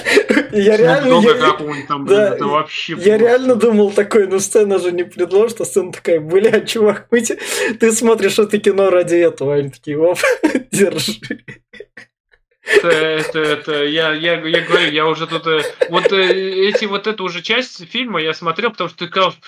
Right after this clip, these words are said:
Speaker 2: "Тут какой-то будет поворот
Speaker 1: Да.
Speaker 2: неожиданный". Такой: "Блядь, ну давайте уже дождёмся
Speaker 1: Да, и,
Speaker 2: его
Speaker 1: да.
Speaker 2: уже, хоть какой-то".
Speaker 1: Потом нам показывают, как Лопес клеит девочку в почтовом отделении, чисто взглядом.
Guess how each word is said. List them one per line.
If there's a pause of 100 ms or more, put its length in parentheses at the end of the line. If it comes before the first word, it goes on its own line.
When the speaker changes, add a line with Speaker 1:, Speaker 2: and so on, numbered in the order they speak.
(200)
Speaker 2:
"Тут
какой-то
будет
поворот
Speaker 1:
Да.
Speaker 2:
неожиданный".
Такой:
"Блядь,
ну
давайте
уже
дождёмся
Speaker 1:
Да,
и,
Speaker 2:
его
Speaker 1:
да.
Speaker 2:
уже, (320)
хоть
какой-то". (580)
Speaker 1:
Потом
нам
показывают,
как
Лопес
клеит
девочку
в
почтовом
отделении,
чисто
взглядом.